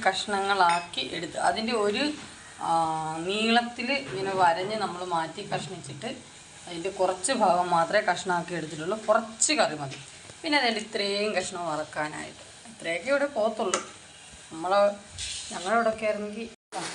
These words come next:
ഇഞ്ചിയും പച്ചമുളകും ഉലുവായും കറിവേപ്പില എല്ലാം കൂടെ വഴറ്റി വെളിച്ചെണ്ണയ്ക്കകത്ത് മുളക് പൊടി, മല്ലിപ്പൊടി,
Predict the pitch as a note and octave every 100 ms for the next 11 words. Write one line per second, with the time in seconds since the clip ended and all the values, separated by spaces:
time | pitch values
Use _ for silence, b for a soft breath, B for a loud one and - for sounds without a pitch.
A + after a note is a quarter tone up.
0 | - - F#3 F3 F3+ F3+ E3+ E3+ E3+ D#3+
1 | D#3+ E3+ - - - - E3 D#3+ D#3+ D#3+
2 | D#3+ G#3+ - - - D#3+ D#3 D#3+ D#3+ -
3 | D#3+ D#3 - - - - - - - -
4 | - F3 E3 D#3 D3+ D3+ F3 D#3 D3 D3+
5 | D#3 - - - - - - - - -
6 | - - - F3 D#3+ E3+ D#3+ D#3 D3+ D#3
7 | E3 D#3 D3+ D3+ D3+ E3 - - - -
8 | - - - - - - - F3+ D#3+ E3
9 | E3